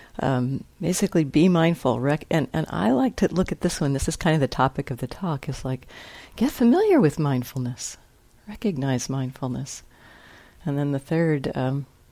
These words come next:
cultivate that persistence, um, the gentle, uh, continuity, cultivating that continuity of mindfulness.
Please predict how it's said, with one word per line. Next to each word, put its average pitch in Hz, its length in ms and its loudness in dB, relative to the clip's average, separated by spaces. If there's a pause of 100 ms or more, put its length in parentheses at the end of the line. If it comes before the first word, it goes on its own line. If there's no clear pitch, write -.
(240)
cultivate 170 640 0
that 151 160 -2
persistence, - 800 -4 (600)
um, 135 400 -2
the 151 80 -4
gentle, 139 680 -2 (600)
uh, 151 220 -8 (720)
continuity, 143 800 0 (340)
cultivating 131 560 -4
that 127 160 -4
continuity 131 760 -2
of 123 220 -4
mindfulness. 135 720 -6